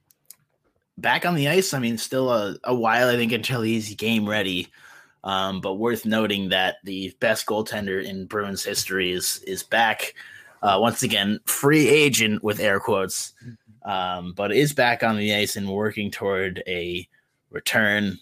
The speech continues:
Speaker 1: Um, something to keep an eye on and something that we will certainly be discussing over the next few weeks and, and probably months, but,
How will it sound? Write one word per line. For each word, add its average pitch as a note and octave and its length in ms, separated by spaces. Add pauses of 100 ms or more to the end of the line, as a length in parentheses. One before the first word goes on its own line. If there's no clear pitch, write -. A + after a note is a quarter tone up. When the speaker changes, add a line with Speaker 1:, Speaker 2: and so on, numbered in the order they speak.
Speaker 1:
Um, F2 480 (960)
something E3+ 260
to D#3 40
keep E3+ 140
an D3 80
eye D3+ 100
on D3+ 160
and A#2+ 120
something A#2+ 260
that A2+ 180
we A2+ 80
will G#2+ 140
certainly G#2 380
be G2 100
discussing F#2+ 560
over F#2 160
the F#2 80
next F#2+ 340
few F#2+ 180
weeks F#2 400
and, F2+ 220
and F#2+ 140
probably F2 360
months, F2+ 340
but, E2+ 320